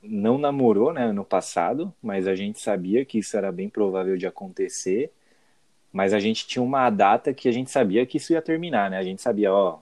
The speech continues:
em janeiro do ano que vem ela volta, e aí vamos ter, né, uma chance de ter alguma coisa. E a quarentena é mais complicado porque a gente não tem visibilidade nenhuma, né, de ter uma vida normal novamente. Então,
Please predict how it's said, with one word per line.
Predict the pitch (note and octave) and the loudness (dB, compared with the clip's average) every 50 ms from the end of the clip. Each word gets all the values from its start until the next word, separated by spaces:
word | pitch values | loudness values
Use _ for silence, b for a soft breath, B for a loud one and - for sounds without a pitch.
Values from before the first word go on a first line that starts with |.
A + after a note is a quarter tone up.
| - E2 E2 | -18 -20 -16
em | D#2+ | -12
janeiro | F2+ F2 F2 E2+ F2 F2+ F#2 G2+ G2+ | -12 -10 -10 -10 -8 -6 -4 -4 -4
do | G2 G2 | -6 -6
ano | G2 G2 | -8 -10
que | - - G2+ F#2+ | -8 -6 -4 -4
vem | F2+ F#2 F2+ F#2+ G#2 A2+ B2 C3 C3+ B2+ | -4 -6 -8 -8 -8 -10 -10 -10 -10 -6
ela | A2 A2 A2+ G#2+ | -4 -2 -2 -2
volta, | F#2 F2+ F#2+ F2+ F#2 F#2+ G#2 A#2+ C#3+ - - E3 D#3+ - - - _ _ _ _ _ _ _ - - | -2 -2 -2 0 0 2 0 0 -2 -4 -8 -10 -10 -12 -16 -20 _ _ _ _ _ _ _ -12 -6
e | - G2 F#2+ | -4 -2 0
aí | G2 G2 G2 G2 | 2 2 0 0
vamos | G2+ A2 A2+ B2 B2+ - | 0 0 -2 -2 -4 -4
ter, | - A#2+ A#2 B2 C3 | -2 0 0 0 -2
né, | C3+ C3+ C#3 C#3+ | -4 -8 -8 -6
uma | C3 B2+ B2+ | -6 -4 -4
chance | A#2+ - - G#2 G#2 A2+ - B2+ A#2 | -4 -4 -4 -6 -6 -4 -4 -4 -4
de | A#2 B2+ B2+ | -4 -4 -6
ter | B2+ - C3+ | -4 0 0
alguma | B2+ B2+ B2 C3 D3 D3+ | 2 2 0 -2 -6 -6
coisa. | - - A2 G2+ F#2+ F2+ E2 D#2+ - - b b b b b b b _ _ _ _ - | -2 0 2 2 2 2 0 -4 -12 -20 b b b b b b b _ _ _ _ 0
E | G#3 G#2 | 0 2
a | G2+ | 2
quarentena | - - A2 G#2+ A#2 A#2+ A#2 - - A2 A2+ B2+ | 4 6 6 6 6 4 2 2 2 2 2 2
é | C3+ | 0
mais | C3 C3 B2+ | -4 -6 -6
complicado | - - C#3 C3+ C3 C#3 C3+ A2+ - - G2+ G2+ G#2+ A#2+ A#2+ | -6 -8 -8 -6 -4 -2 -2 -2 -2 0 0 0 0 0 -2
porque | - - C3 - - | -2 -4 -4 -2 -2
a | C3 | -2
gente | A#2+ B2 B2+ B2+ - C#3 | -2 -2 -4 -8 -10 -12
não | C3+ C3+ B2 | -14 -12 -8
tem | - A#2+ A#2+ B2+ C3+ C3+ C3 | -6 -4 -4 -6 -8 -12 -10
visibilidade | A#2+ B2+ C3 B2 A#2+ C3 A#2+ B2+ B2+ B2+ A#2+ A#2 A#2 A#2+ A#2+ B2 C3+ | -4 -2 -2 0 0 0 0 2 2 4 4 4 2 2 0 -2 -6
nenhuma, | D#3 E3 D3+ A#2+ A#2+ A#2 A2+ G#2 | -10 -8 -4 -4 -4 -2 -4 -4
né, | G2 G2+ G#2 G#2+ | -6 -8 -10 -10
de | G2+ F2+ | -12 -12
ter | - G2 | -10 -10
uma | F#2+ F#2+ G2 G2 F#2 | -10 -8 -10 -10 -10
vida | F2+ F#2+ G2 F#2 G2+ | -10 -10 -10 -10 -10
normal | G2 G2 G2+ G2+ F#2+ F#2 F2+ F2+ F#2 F2+ | -10 -10 -12 -12 -10 -8 -8 -8 -8 -10
novamente. | F#2 F2+ F2 F2+ F2+ F2 - - - - - - - | -12 -12 -10 -10 -10 -12 -14 -18 -20 -20 -20 -20 -20
Então, | - - F2+ F2+ F#2 G3+ G3+ G2 - | -16 -14 -14 -14 -12 -14 -14 -16 -16